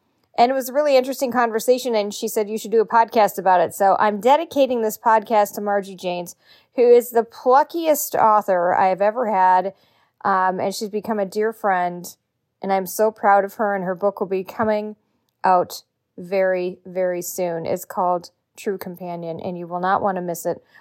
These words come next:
We'll have information on it soon. It is a,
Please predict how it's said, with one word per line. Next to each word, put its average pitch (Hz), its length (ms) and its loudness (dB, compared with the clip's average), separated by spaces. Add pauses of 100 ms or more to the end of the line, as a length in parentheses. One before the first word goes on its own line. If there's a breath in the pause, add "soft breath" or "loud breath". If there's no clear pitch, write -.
(100)
We'll 196 100 0
have 208 220 4
information 202 680 -2
on 180 200 -2
it 226 200 -2 (200)
soon. 202 720 -4 (600)
It 208 160 0
is 202 540 2 (180)
a, 185 680 0